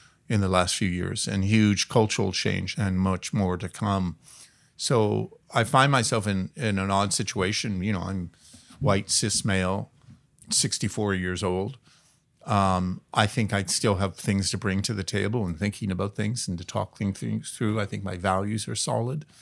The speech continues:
I don't, I'm not in the thick of some of the debates that are happening, uh, you know, in terms of people who are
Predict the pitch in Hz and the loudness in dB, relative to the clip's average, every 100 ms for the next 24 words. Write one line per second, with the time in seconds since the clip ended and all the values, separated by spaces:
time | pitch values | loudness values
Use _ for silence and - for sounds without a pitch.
0 | - - - - - - 113 98 104 101 | -20 -18 -16 -18 -20 -2 0 2 4 4
1 | 113 - _ _ _ _ _ _ _ 113 | 0 -4 _ _ _ _ _ _ _ 2
2 | 104 107 123 - 110 95 - - 139 - | 6 6 4 4 4 4 0 0 0 0
3 | - - - 120 107 95 87 85 98 101 | -6 0 2 2 2 -2 -2 0 2 0
4 | - - 110 104 82 101 107 143 160 180 | -2 -4 -4 -4 -2 -2 -2 -4 -4 -6
5 | - 185 151 - 139 101 98 104 98 - | -6 -8 -6 -6 -4 -2 -4 -2 -4 -4
6 | 98 113 101 95 - 110 92 90 | -2 -2 -2 -2 0 2 4 2